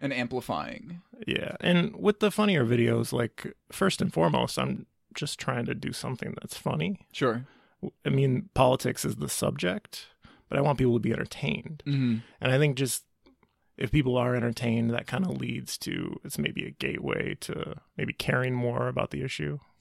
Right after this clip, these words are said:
Speaker 2: But it's not like, it's not like these are, these set out to, like, convince people to do anything as a result. It's just, will it make people laugh?
Speaker 1: Sure. Thinking about things from the other end, I'm,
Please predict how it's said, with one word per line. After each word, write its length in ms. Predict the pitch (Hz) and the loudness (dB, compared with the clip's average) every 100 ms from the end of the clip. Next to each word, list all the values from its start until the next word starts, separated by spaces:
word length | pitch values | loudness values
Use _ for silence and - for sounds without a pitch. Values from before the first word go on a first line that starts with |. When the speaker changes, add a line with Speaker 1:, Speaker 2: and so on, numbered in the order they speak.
| - | -12
Speaker 2:
But 80 | - | -6
it's 120 | 151 | 0
not 180 | 180 151 | 4 6
like, 420 | 135 123 - - - _ _ _ _ _ _ _ | 8 6 4 -6 -18 _ _ _ _ _ _ _
it's 160 | - 120 | -4 0
not 180 | 131 117 | 2 2
like 160 | 123 - | 0 -2
these 200 | 113 - | -4 -4
are, 140 | - - | -8 -8
these 220 | 143 131 | -6 -4
set 260 | - - 135 | 0 0 0
out 280 | - - - | 0 -4 -6
to, 120 | - 135 | -8 -6
like, 280 | 139 - | -6 -8
convince 520 | - 139 127 120 127 - | -4 -2 0 0 -2 -2
people 400 | 135 - - - | -6 -8 -6 -6
to 160 | - | -6
do 320 | 131 - 135 139 | -8 -4 -4 -2
anything 460 | 151 151 151 147 | -2 -2 -2 -2
as 160 | 139 127 | -2 -2
a 80 | - | -4
result. 520 | 139 131 127 156 - - | -4 -4 -4 -4 -8 -12
It's 180 | - - | -12 -10
just, 460 | - - - - - - _ - | -8 -8 -10 -12 -18 -20 _ -6
will 220 | - - | -2 0
it 80 | - | 0
make 200 | - 131 | -4 -6
people 240 | 131 - 123 | -8 -6 -4
laugh? 460 | 127 135 151 - | -4 -4 -6 -8
Speaker 1:
Sure. 300 | - 135 113 - _ _ _ _ _ _ _ _ _ _ _ _ - | 0 0 0 -6 _ _ _ _ _ _ _ _ _ _ _ _ -6
Thinking 300 | 180 202 185 | -4 -2 0
about 260 | 143 123 | 4 2
things 340 | - 131 123 113 | 0 -2 0 -2
from 300 | - 123 113 | -2 -2 -2
the 220 | 110 - - | -2 -4 2
other 340 | 120 117 110 | 4 4 2
end, 640 | - 90 64 55 52 - - _ _ - | 2 -2 -4 -8 -14 -16 -18 _ _ 2
I'm, 260 | 135 131 | 2 2